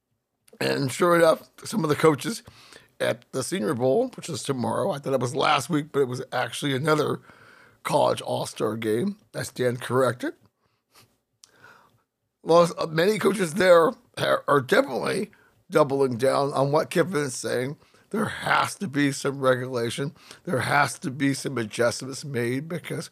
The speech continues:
right now, not only are there abuses, but the rich are getting richer, and the comp-, the competitive balance is becoming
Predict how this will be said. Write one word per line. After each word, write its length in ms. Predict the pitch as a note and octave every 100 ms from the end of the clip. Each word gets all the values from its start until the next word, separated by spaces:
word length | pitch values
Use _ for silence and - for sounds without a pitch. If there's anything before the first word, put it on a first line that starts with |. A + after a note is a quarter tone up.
| - - - _
right 320 | C#3 D3 -
now, 400 | B2+ B2 B2+ - _ _ _ _ -
not 100 | D#3
only 220 | E3 F3
are 120 | D#3
there 200 | D3+ D#3+
abuses, 720 | C#3 A2+ F3 E3+ G#3+ A#3 A3+ _ _ _ _ -
but 260 | E3 -
the 120 | E3
rich 320 | D3 D#3+ D#3+ C4
are 80 |
getting 260 | F#3+ D#3+ D3
richer, 540 | C3+ D#3 - D#3 D#3 -
and 80 | C#3+
the 80 |
comp-, 460 | C#3 F#3 D3+ F3 -
the 100 | B2+
competitive 720 | C#3+ C3 F3+ E3+ D#3+ B2+ D3+
balance 540 | D3 E3 C#3 B2+ C#3+ - - _ _ _ -
is 140 | B2
becoming 720 | D3 B2+ D3 C3+ B2 B2+ -